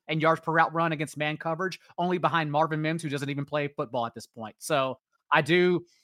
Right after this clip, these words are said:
I love squeezing in Nico Collins in the lineups. He's gonna get lost in that mid-tier range of five K wide receivers.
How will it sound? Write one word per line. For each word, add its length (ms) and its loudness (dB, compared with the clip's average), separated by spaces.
I 80 6
love 280 10
squeezing 420 0
in 160 2
Nico 240 2
Collins 420 2
in 60 -6
the 60 -2
lineups. 360 -2
He's 140 -6
gonna 140 4
get 120 0
lost 380 2
in 80 -4
that 160 -2
mid-tier 360 -4
range 380 -4
of 220 -4
five 220 2
K 140 -4
wide 220 0
receivers. 540 -14